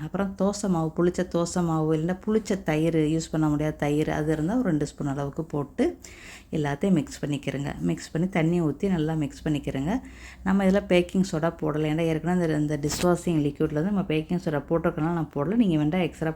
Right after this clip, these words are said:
போட்டுக்கிறங்க. வேற ஏதாவது லிக்விட் கிளீன் பண்றதுக்கு எதுவும் வச்சிருந்தீங்கன்னா அதை போட்டு மிக்ஸ் பண்ணிக்கிறங்கப்பா. மிக்ஸ் பண்ணி நம்மளுடைய பர்னரை ஃபுல்லா எல்லாத்தையும் அதுக்குள்ள இந்த அடுப்போட பொருளை ஃபுல்லா எல்லாத்தையும் ஊற வைங்க. நான் வந்து ஒரு, ஒரு மணி நேரத்துலேருந்து ரெண்டு மணி நேரத்துக்கு நான் வந்து ஊற வச்சேன்.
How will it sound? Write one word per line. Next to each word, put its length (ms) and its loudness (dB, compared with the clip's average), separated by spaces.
போட்டுக்கிறங்க. 560 -4
வேற 300 0
ஏதாவது 360 2
லிக்விட் 300 0
கிளீன் 240 2
பண்றதுக்கு 420 0
எதுவும் 200 0
வச்சிருந்தீங்கன்னா 600 -2
அதை 220 4
போட்டு 360 0
மிக்ஸ் 260 -4
பண்ணிக்கிறங்கப்பா. 600 -2
மிக்ஸ் 280 0
பண்ணி 300 2
நம்மளுடைய 380 2
பர்னரை 440 0
ஃபுல்லா 280 -2
எல்லாத்தையும் 340 -2
அதுக்குள்ள 280 -2
இந்த 180 0
அடுப்போட 580 0
பொருளை 260 -2
ஃபுல்லா 180 0
எல்லாத்தையும் 340 -2
ஊற 180 0
வைங்க. 360 -2
நான் 260 -2
வந்து 240 0
ஒரு, 180 2
ஒரு 240 4
மணி 240 6
நேரத்துலேருந்து 560 0
ரெண்டு 160 0
மணி 200 0
நேரத்துக்கு 380 0
நான் 140 2
வந்து 160 0
ஊற 200 2
வச்சேன். 320 -4